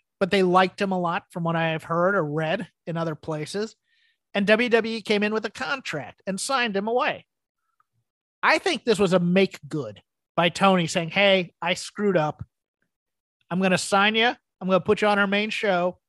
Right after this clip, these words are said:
You're gonna lose. And then you're gonna go away for a while and you're gonna get more training. And then when you're ready, we're gonna bring you back here. But I'm not letting you go back." 'Cause you remember when he got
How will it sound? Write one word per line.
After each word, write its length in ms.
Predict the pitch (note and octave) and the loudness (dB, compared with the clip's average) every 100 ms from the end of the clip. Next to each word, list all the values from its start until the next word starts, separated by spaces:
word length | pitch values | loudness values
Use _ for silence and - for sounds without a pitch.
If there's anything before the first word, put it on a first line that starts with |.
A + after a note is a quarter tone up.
| _ | _
You're 120 | E3 E3 | -8 -4
gonna 180 | G3 | -2
lose. 540 | G3 A#3+ G#3 E3 E3 - _ _ _ | 0 2 2 0 -4 -10 _ _ _
And 120 | E3+ F#3 | -4 0
then 100 | F#3 | 0
you're 80 | |
gonna 220 | F#3+ G3 F#3+ | 2 0 2
go 160 | G3+ | 2
away 180 | G3 A3+ | 2 0
for 160 | - F3+ | 0 0
a 40 | |
while 120 | F3 | 0
and 80 | F3 | -2
you're 80 | F3 | -4
gonna 140 | F3+ | -6
get 160 | F3+ - | -6 -6
more 240 | F#3 F3 E3+ | -6 -4 -4
training. 580 | - G3+ F3+ D#3 D#3 - _ _ _ _ | -4 0 0 -2 -8 -12 _ _ _ _
And 120 | E3+ F#3+ | -2 0
then 160 | G#3+ | 2
when 140 | G#3+ G#3 | 2 2
you're 120 | G#3 | 4
ready, 420 | G#3+ G#3 E3+ E3 - _ _ _ | 4 4 2 -2 -8 _ _ _
we're 100 | G3 | -4
gonna 140 | G3+ | -2
bring 240 | F3 G3 G3+ | 0 -2 0
you 80 | F#3+ | 0
back 320 | F#3 F#3 - | 2 2 0
here. 420 | G#3+ F#3 D3+ D3+ _ _ _ _ _ _ _ _ F#3 | -6 -6 -6 -10 _ _ _ _ _ _ _ _ 0
But 80 | |
I'm 80 | F#3 | 2
not 180 | G#3 G#3+ | 4 4
letting 240 | G#3+ G#3+ | 2 2
you 60 | G#3 | 2
go 160 | G#3 F#3 | 4 4
back." 320 | G#3 E3 - | 4 2 0
'Cause 120 | E3 | -6
you 100 | G3 | -4
remember 220 | A#3+ C4 | -2 2
when 120 | G#3 | 2
he 60 | G3 | 2
got 180 | F#3 | -2